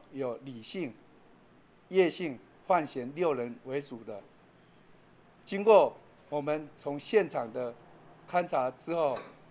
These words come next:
在现场取-，总共取出 K 他命成品三百零九公克。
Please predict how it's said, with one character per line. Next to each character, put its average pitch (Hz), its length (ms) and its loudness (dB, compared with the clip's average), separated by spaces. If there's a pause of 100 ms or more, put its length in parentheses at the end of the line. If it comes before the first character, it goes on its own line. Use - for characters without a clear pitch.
(200)
在 180 220 2
现 185 280 2
场 117 220 -8 (760)
取-， 131 280 -12
总 131 180 -6
共 156 320 2
取 - 160 -14
出 - 320 -10 (500)
K 180 140 -2
他 175 180 4
命 170 240 -4 (1000)
成 156 240 -4
品 160 240 -4 (160)
三 165 320 0
百 123 220 -4
零 120 180 -12
九 123 160 -10
公 120 240 -14
克。 113 220 -16